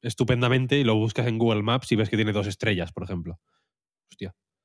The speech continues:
si yo he comido fenomenal, ¿no? ¿Qué, qué está pasando aquí?". Y luego te pones ahí como a mirar, como que es, es fácil no fiarte. De, por, por... o al menos mi, mi, mi forma de relacionarme ya con todo este, este tipo de puntuaciones,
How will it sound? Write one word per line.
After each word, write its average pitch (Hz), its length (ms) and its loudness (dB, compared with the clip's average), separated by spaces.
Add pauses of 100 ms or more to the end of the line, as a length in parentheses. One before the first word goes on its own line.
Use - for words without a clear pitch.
(440)
si - 180 -8
yo 95 100 0
he 95 40 -4
comido 95 300 -2
fenomenal, 92 520 -4
¿no? 127 160 -2
¿Qué, 95 280 0
qué 90 60 -4
está 98 180 -4
pasando 90 280 -4
aquí?". 110 220 -4 (580)
Y - 60 -14
luego 92 140 -8
te 95 80 -10
pones 98 200 -4
ahí 95 120 -2
como 92 160 0
a - 20 -2
mirar, 104 300 0
como 107 180 0
que 104 100 -2 (440)
es, 120 80 0
es 139 160 0
fácil 143 300 2
no 131 120 2
fiarte. 120 460 0 (320)
De, 101 280 -2
por, 95 180 -8 (240)
por... 104 280 -2 (480)
o 117 340 -4
al 104 80 0
menos 131 200 2
mi, 123 200 2
mi, 101 400 2
mi 90 520 -4 (360)
forma 117 300 0
de 123 60 2
relacionarme 120 560 2
ya 113 140 2
con 110 140 -2
todo 117 100 2
este, 113 160 0
este - 560 -6
tipo 107 180 0
de 110 100 4
puntuaciones, 110 680 0